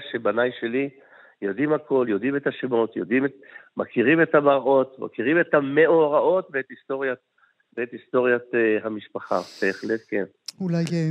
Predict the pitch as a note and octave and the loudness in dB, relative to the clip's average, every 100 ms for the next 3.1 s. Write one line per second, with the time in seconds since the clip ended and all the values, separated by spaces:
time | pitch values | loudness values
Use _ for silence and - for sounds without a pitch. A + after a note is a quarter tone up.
0 | D#3+ D#3+ E3 D#3+ - - E3+ E3 D#3 D#3 | -2 -4 -4 -4 -6 -4 -4 -4 -4 -4
1 | G#3 A3+ A3 E3+ C#3 C3+ - C#3+ C3+ C3+ | -6 -6 -6 -6 -8 -12 -14 -10 -10 -8
2 | C3 B2+ C#3 C#3 C#3 B2+ C3 C#3+ B2+ C#3+ | -10 -10 -12 -12 -12 -10 -10 -12 -14 -14